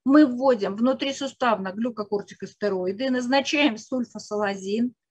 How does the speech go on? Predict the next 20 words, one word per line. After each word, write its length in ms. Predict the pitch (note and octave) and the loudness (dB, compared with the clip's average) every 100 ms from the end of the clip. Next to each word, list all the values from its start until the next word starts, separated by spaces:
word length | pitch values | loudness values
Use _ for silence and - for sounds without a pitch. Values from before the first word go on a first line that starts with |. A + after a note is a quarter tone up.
| - - - | -20 -20 -6
внутривенно 1120 | A3 C4+ D4 D#4 D#4+ C#4 C#4+ A#3+ G#3+ G3 F#3+ | 2 4 4 2 2 4 2 2 0 0 0
глюкокортикостероиды 1500 | A3 B3 C4+ A#3 A3 A#3+ G#3 G#3 A3 - A#3+ B3 A#3+ G3+ F#3+ | -2 -4 -4 -6 -6 -6 -6 -10 -10 -8 -4 -2 2 2 2
или 520 | - C4 C4+ A#3 - | -4 -2 -2 -2 -2
ингибиторы 600 | A3+ A3+ A#3 A#3+ G#3+ G#3 | -2 0 0 -2 -2 -2
фактора 440 | G3+ A3+ G#3 - G3 | -2 -2 -2 -2 -4
некроза 600 | G#3 G3+ G#3+ G3 F#3+ - | -4 -2 0 0 -2 -6
опухоли. 720 | - F#3+ F3+ - D4 D4 D#4+ - - - _ - | -2 -2 -2 -6 0 0 0 -6 -20 -20 _ 2
И 320 | D4+ F4 - - | 4 4 0 2
можем, 640 | A#3+ C#4 D#4 C#4 B3+ A#3 | 2 6 6 4 2 0
если 320 | A3+ A#3+ A#3+ | 0 -2 -2
это 160 | A#3 A#3 | -2 0
не 120 | A#3 | 0
срабатывает, 840 | A3+ A#3 A3 A#3 G#3+ F#3+ F#3+ F#3+ | 0 0 2 2 0 0 -4 -4
назначать 680 | G#3 A3+ A#3+ B3 - G#3+ G3+ | -6 -4 -4 -4 0 0 2
азотиоприн, 720 | G3+ G3 G3+ G#3+ A3 G#3+ G#3+ G3 | -2 -2 -8 -4 -4 -2 -4 -2
либо 260 | A3 F#3 | -4 -4
сульфасалазин, 920 | F#3+ B3 A3+ - F#3 G#3 G3+ G3+ G#3 | -6 -6 -6 -6 -6 -2 0 0 -4
либо 320 | F#3+ A3 G3+ G3+ | -2 -4 -2 -2
ингибиторы 560 | G3+ G#3+ G#3 G3+ F#3+ | -2 -6 -6 -4 -4
янускиназ. 880 | G3 G3+ F3+ E3+ - A#3 B3 D#4+ G4+ | -2 -2 -2 -8 -10 -2 2 4 2